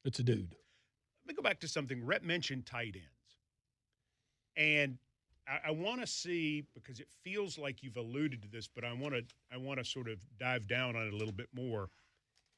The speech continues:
Speaker 2: Are there more elite tight ends very safely in your top one hundred than there are elite wide receiver prospects?
Speaker 1: Yes. I'll,
Speaker 2: Yeah.
Speaker 1: I'll give you the tight ends that we've got. We s-, keep talking about this mythical top one hundred.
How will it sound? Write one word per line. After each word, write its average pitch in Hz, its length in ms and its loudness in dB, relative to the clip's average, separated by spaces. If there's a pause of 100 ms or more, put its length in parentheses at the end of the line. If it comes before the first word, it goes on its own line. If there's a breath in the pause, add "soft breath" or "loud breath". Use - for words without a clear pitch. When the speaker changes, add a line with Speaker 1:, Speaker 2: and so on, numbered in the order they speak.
(1300)
Speaker 2:
Are 175 180 8
there 160 220 8
more 220 400 8
elite 190 680 6 (180)
tight 170 380 6
ends 160 600 2 (400)
very 175 360 6
safely 160 920 2
in 143 160 0
your 131 160 0
top 151 360 2
one 147 200 0
hundred 151 460 0
than 131 140 0
there 127 220 0
are 147 240 2
elite 127 420 0
wide 139 300 0
receiver 139 460 0
prospects? 143 880 -4
Speaker 1:
Yes. 156 600 12
I'll, 170 120 12
Speaker 2:
Yeah. - 80 8
Speaker 1:
I'll 226 80 12
give 185 180 12
you 147 60 12
the 135 80 8
tight 127 300 10
ends 120 280 6
that 117 100 -2
we've 120 160 4
got. 123 280 6
We 139 60 0
s-, - 140 0
keep 156 240 6
talking 131 280 10
about 123 240 6
this 120 180 0
mythical 127 380 6
top 117 280 0
one 117 200 -2
hundred. 110 360 -4